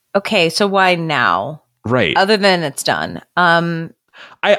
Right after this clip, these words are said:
Speaker 2: I have one theory about this, which is that, like, we've talked before about how Annapurna's whole business model with their indie game publishing seems to be finding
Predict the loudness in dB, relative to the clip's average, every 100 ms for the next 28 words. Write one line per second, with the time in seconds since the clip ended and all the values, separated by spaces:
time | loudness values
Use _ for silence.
0 | 2 2 2 2 0 0 2 2 0 -4
1 | -4 -6 -2 -2 2 0 0 0 0 -2
2 | 0 0 0 -6 -2 2 4 4 0 -2
3 | -2 -2 -4 -2 2 2 0 -2 -4 -4
4 | 0 2 2 2 2 2 2 -2 -2 0
5 | 0 2 2 0 0 -2 0 0 0 0
6 | 0 0 -2 -6 -2 2 2 2 -2 -4
7 | -12 -16 -18 -8 -2 2 0 0 0 0
8 | -2 -4 0 2 2 2 2 0 -4